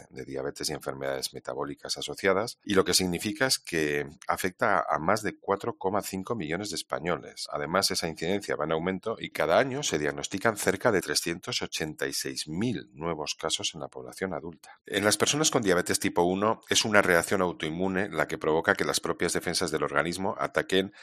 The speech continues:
a las células del páncreas que producen insulina. Esta es la hormona que se encarga de controlar los niveles de glucosa en la sangre. Esto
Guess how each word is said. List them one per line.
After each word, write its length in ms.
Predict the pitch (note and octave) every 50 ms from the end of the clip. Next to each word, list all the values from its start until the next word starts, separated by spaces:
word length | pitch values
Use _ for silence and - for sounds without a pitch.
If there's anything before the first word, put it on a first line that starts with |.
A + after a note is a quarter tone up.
| - - - - -
a 80 | - C#2+
las 220 | D2 C#2+ C#2 -
células 420 | - - G2 F#2+ F#2+ E2 C#2 C#2 C#2
del 160 | D2 D#2 -
páncreas 480 | - F#2 F#2 F2+ - F2+ F#2+ G#2 -
que 140 | - - D#2
producen 360 | - C#2+ D2 D2+ - G#2+ G2
insulina. 600 | F2+ D#2+ - - D#2 D2+ D#2+ D2+ C#2 C2 B1+ - _ _
Esta 260 | D#2+ - - - D#2+
es 160 | E2 - -
la 80 | D2+ C#2+
hormona 480 | C#2+ D2 E2+ F#2 G2 F#2 F#2 G#2 A2+ -
que 120 | - F#2
se 80 | - E2+
encarga 320 | D#2 - E2 D#2+ D#2+ F#2
de 80 | F#2+ E2+
controlar 460 | - D#2+ D2+ C#2+ C#2 C#2+ D#2 E2 E2
los 160 | F#2 E2 D#2+
niveles 340 | E2+ C#2+ C2+ D2+ D#2 D#2+ E2
de 80 | F2+ D2+
glucosa 440 | C#2+ D2 - - D2 - - G2 F#2+
en 100 | F2+ D#2
la 80 | C#2
sangre. 420 | - - D2+ D2 C#2 - - - - _ - _
Esto 240 | - G#2+ - - A#2+